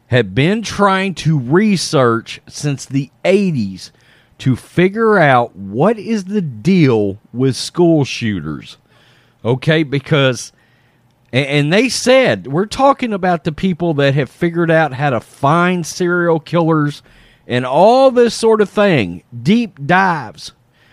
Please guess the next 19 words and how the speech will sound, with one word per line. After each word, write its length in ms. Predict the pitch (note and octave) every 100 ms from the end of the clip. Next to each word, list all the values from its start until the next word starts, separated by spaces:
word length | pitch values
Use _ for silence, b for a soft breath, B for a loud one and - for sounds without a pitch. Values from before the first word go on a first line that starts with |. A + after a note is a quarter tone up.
| b b b b _ _
And 160 | A#2 E3
the 60 | F3+
guy 240 | G3+ A3+
was 220 | A#3+ E3+
very, 380 | F#3+ A#3 B3 D#3 - A#2+ - C#3+
he 340 | D#3 E3+ B3 A3
simply 460 | - B3+ B3 A#3
said, 300 | G#3+ A#3+ A3+
"It's 160 | C#3+ E3
got 220 | A#3 G3+
nothing 720 | E3 E3 F#3 A3 G#3 - D#3+
to 80 | C3
do 200 | B2 C3
with 180 | A2+ F2
guns." 540 | G#2+ F#2+ D#2 C2 - _ b b b b b b b b b b
And 160 | D3 F3
it's 260 | E3 - -
much, 640 | A2+ B2+ F3+ A3+ G3 - G#2
much 560 | B2+ D3+ F3 E3 -